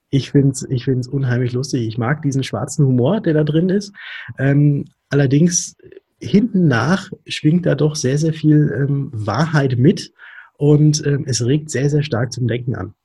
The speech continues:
Also das Buch ha-, hat ja noch den, den Zusatz irgendwie, da-, das Manifest gegen das schlechte Gewissen.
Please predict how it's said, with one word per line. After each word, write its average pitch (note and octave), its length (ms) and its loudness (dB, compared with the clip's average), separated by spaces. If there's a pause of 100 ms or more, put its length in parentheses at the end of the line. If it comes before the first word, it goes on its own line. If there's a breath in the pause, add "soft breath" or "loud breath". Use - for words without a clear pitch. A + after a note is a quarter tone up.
(720 loud breath)
Also A2+ 200 -6
das A2+ 140 -6
Buch D3 220 -2
ha-, A#2+ 120 -4
hat C3 140 -2
ja B2+ 180 4
noch A#2+ 140 0
den, A#2 180 -2
den A2+ 160 -2
Zusatz D3 420 0
irgendwie, B2+ 300 -2
da-, B2 140 -4
das B2 200 -8
Manifest C3 560 0
gegen B2 220 -2
das A2+ 120 -4
schlechte A2 340 -4
Gewissen. G#2+ 400 -4